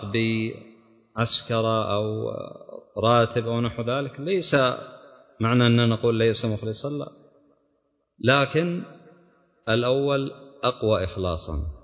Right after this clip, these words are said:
وأبعد من تسلط الشيطان عليه في نيته وأقرب إلى الله جل وعلا. قد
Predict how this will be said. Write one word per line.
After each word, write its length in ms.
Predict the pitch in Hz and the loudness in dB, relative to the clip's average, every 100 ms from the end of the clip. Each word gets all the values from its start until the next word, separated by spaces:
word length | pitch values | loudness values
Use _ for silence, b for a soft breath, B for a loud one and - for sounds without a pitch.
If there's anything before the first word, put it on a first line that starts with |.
| _ _ _ _ _ _ _ _ | _ _ _ _ _ _ _ _
وأبعد 580 | 98 107 143 117 117 110 | -4 0 0 2 2 4
من 220 | 113 110 | 4 4
تسلط 440 | 107 104 117 107 104 | 2 -2 0 -2 -4
الشيطان 520 | - 113 104 107 101 | -4 -2 0 -2 -2
عليه 260 | 98 104 | 0 -2
في 160 | 92 101 | 0 0
نيته 500 | 101 98 90 - 80 - _ _ _ _ _ _ _ _ _ _ _ _ _ _ _ _ - | 2 2 0 -4 -10 -10 _ _ _ _ _ _ _ _ _ _ _ _ _ _ _ _ -2
وأقرب 540 | 113 139 - 127 120 | 0 0 0 2 4
إلى 180 | 113 113 | 4 2
الله 240 | 107 110 | 4 2
جل 240 | 104 104 104 | 2 0 2
وعلا. 340 | 104 98 92 - - - - _ _ _ _ _ _ _ _ _ _ _ _ | 0 0 -4 -8 -20 -20 -20 _ _ _ _ _ _ _ _ _ _ _ _
قد 60 | - | -14